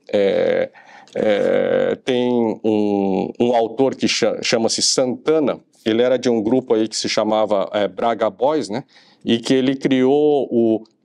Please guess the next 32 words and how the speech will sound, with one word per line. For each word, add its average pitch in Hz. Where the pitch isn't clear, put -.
Chotomate 147
Kudasai, 120
é, 92
Chotomate 131
Kudasai, 104
é, 95
é, 92
entre 120
parênteses, 127
o 120
título 117
da 107
música 123
ele 113
chama 120
de 117
Nihonguês, 117
né? 104
Nihonguês 127
seria 135
o 131
quê? 98
Ni-, 120
é, 101
o 113
Nihongo, 127
o -
japonês 127
com 151
o 147
português. 135
Então, 123